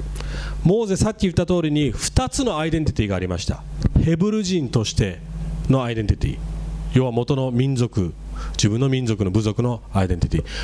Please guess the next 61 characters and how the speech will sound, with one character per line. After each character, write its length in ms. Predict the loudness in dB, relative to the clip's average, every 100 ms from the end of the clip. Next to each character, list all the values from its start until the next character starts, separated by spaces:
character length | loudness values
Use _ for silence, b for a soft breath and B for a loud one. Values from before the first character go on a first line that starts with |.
| B
同 260 | 4 4 2
時 160 | 2
に、 320 | 2 2 0 -4 B B B B -4 0
Prince 460 | 4 4 4 2 2
of 120 | 2
Egypt 400 | 0 0 0 0
で 80 | 0
す 120 | 0
ね。 180 | 0 -2 -10 0
エ 80 | 0
ジ 160 | 2
プ 100 | -2
ト 120 | 2 2
の 140 | 2
王 260 | 2 4 4
子、 120 | 2
要 120 | 2
は 120 | 0 0
エ 140 | 0
ジ 180 | 2 0
プ 80 | 0
ト 140 | 0
人 220 | 2 0 2
と 100 | 0
し 80 |
て 80 | 2
の 280 | 2 0 -4 -2
ア 120 | 0
イ 20 | 2
デ 80 |
ン 60 | 0
テ 80 | 2
ィ 20 |
テ 60 | 2
ィ 20 |
も 80 | 0
あ 40 |
っ 20 |
た 100 | -2
ん 60 | -4
で 100 | -2
す。 220 | -2 -2 -6 -6 -6 -6 -6 -6 -6 B B B B 2
モ 260 | 2 4 2
ー 40 |
ゼ 100 | 0
に 100 | 2
と 80 | 0
っ 40 |
て 140 | 2 0
は、 360 | 2 -2 -4 -8
こ 160 | 0 2
れ 80 | 2
が 120 | 0
す 200 | 0 2
ご 160 | 2 2
く 60 |
葛 200 | 2 2
藤 100 | 2
で 100 | 2
し 60 | 0
た。 160 | -4